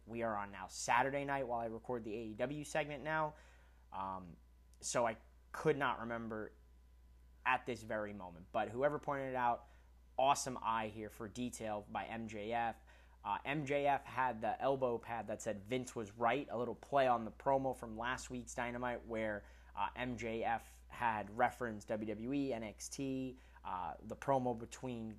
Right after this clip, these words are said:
Adam Cole and Karrion Kross from N X T days. So there was just a lot of plays on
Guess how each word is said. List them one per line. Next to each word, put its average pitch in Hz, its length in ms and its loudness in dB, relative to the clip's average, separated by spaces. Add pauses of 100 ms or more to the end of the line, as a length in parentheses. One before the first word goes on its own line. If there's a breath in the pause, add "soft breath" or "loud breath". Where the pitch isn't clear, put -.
Adam 117 300 0
Cole 123 380 2
and 104 120 -12
Karrion 104 340 -4
Kross 147 380 6
from 139 160 -6
N 139 80 -4
X 131 180 -8
T 139 160 -6
days. 131 360 -2 (300 loud breath)
So 147 100 0
there 180 100 8
was 214 100 8
just 180 160 0
a 180 40 2
lot 151 180 8
of 127 80 2
plays 135 420 2
on 110 480 -2